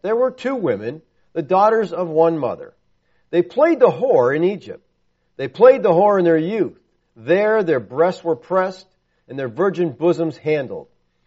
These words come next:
Oholah was the name of the elder, and Oholibah the name of her sister. They became mine, and they bore sons and daughters. As for their names,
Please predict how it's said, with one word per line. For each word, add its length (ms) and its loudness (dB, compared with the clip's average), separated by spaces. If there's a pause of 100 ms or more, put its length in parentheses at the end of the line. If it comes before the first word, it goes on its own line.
(180)
Oholah 800 4 (200)
was 200 -10
the 100 -4
name 240 2
of 120 0
the 160 -6
elder, 540 -2 (220)
and 100 -10
Oholibah 920 -2 (280)
the 100 -10
name 460 -4
of 120 -8
her 100 -8
sister. 560 -6 (580)
They 140 2
became 480 2
mine, 420 0 (460)
and 120 -10
they 100 -6
bore 260 -6
sons 400 -6
and 120 -4
daughters. 520 0 (420)
As 240 -4
for 160 -8
their 140 6
names, 500 -4